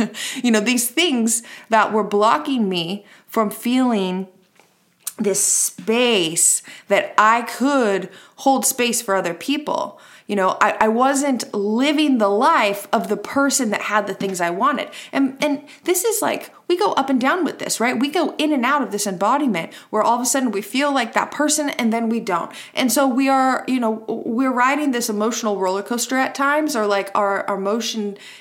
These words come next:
is, is inching up the scale. And then sometimes we feel a little bit heavier emotions and it starts kinda going down the scale. Um, and so I think that what's important when we realize, "Okay, I need patience," is where am I right now? How am I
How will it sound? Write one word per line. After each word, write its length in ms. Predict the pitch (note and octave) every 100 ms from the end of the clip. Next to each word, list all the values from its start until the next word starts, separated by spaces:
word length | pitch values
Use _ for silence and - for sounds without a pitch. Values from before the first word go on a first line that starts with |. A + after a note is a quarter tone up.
| -
is, 320 | G#3 G3+ - - -
is 140 | - G#3+
inching 340 | D4+ D4+ E4
up 140 | D4+ D4+
the 80 |
scale. 380 | D4+ - D#4+ C#4+
And 100 | B3
then 120 | A3+
sometimes 380 | A3 A#3+ B3+ A#3+
we 100 | B3
feel 400 | A#3+ A3+ A3+ A3
a 20 | A#3
little 160 | A3+
bit 140 | G#3+ G#3+
heavier 260 | A3+ A#3
emotions 460 | A3 G#3 G#3 G#3+ G3+
and 100 | G3+
it 40 |
starts 240 | - G#3 -
kinda 180 | G#3+
going 220 | G3+ G3 F#3+
down 240 | C4 C4+
the 60 | C4
scale. 460 | - A3+ G3+ G3 - - - -
Um, 460 | G#3 F#3+ F3+ - - _ _ - - _ -
and 120 | A3+
so 100 | C4
I 80 | B3+
think 200 | C4+ D4
that 120 | D4
what's 220 | A3+ A#3
important 420 | B3 G3+ C#4+ B3+ G#3+
when 120 | G#3
we 100 | G#3+
realize, 420 | G3+ D4 C4 G#3+
"Okay, 220 | G3+ G3+
I 80 | F3+
need 180 | G3 G3
patience," 600 | C4+ D4+ B3 E3+ - - - - -
is 240 | - G#3+ - _ _ _ _ _ _ _ _
where 360 | - G3 A3 A#3
am 200 | G3+ F#3+
I 100 | F#3
right 240 | F3 E3
now? 240 | - - E3+ - _ _ _ _ _ -
How 280 | - G#3 A3+
am 120 | A3
I 240 | G3 -